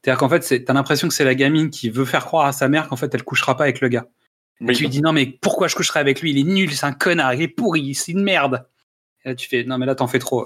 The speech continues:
Speaker 1: Calme-toi, parce qu'en fait, on
Speaker 2: C'est
Speaker 1: sent que tu le joues, en fait, le truc.
Speaker 2: Mais de toute façon, c'est Rosamund Pike, donc, euh, C'est le début, c'est le début. Il y a,
Speaker 1: Je
Speaker 2: il y a
Speaker 1: suis totalement insensible à cette comédienne et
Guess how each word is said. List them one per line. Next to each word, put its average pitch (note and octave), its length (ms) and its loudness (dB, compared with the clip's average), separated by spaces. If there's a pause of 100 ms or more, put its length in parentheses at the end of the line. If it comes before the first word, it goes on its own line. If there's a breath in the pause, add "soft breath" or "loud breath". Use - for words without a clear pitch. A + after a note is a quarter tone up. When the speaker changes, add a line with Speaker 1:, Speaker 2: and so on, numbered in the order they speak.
Speaker 1:
Calme-toi, D3 460 2
parce C#3+ 100 -8
qu'en A2+ 140 -4
fait, C#3+ 200 -2 (540 loud breath)
on E3+ 180 -2
Speaker 2:
C'est - 200 0
Speaker 1:
sent G3+ 140 2
que - 20 -6
tu - 160 -2
le D#3+ 80 0
joues, E3+ 240 0
en B2+ 80 0
fait, B2+ 180 -2
le C3+ 80 0
truc. - 380 -6 (100)
Speaker 2:
Mais D#3+ 80 2
de D3+ 60 -6
toute - 100 -12
façon, G#3+ 320 -4
c'est D#3 220 -2
Rosamund F3 560 -2
Pike, C#3 340 -2
donc, A#2+ 280 -6
euh, A#2 260 0 (460 soft breath)
C'est C#3+ 160 0
le C#3 80 -2
début, E3+ 460 0
c'est C#3 160 2
le C3 80 -2
début. B2 480 -4 (240)
Il A#2+ 80 -8
y A#2+ 40 6
a, A#2 80 8
Speaker 1:
Je A#2+ 140 4
Speaker 2:
il C#3 100 2
y B2 60 6
a C3 60 6
Speaker 1:
suis - 80 0 (420)
totalement G3 680 2
insensible E3+ 600 -2
à D3 40 0
cette C#3+ 200 -4
comédienne D3 680 -2
et B2+ 200 -4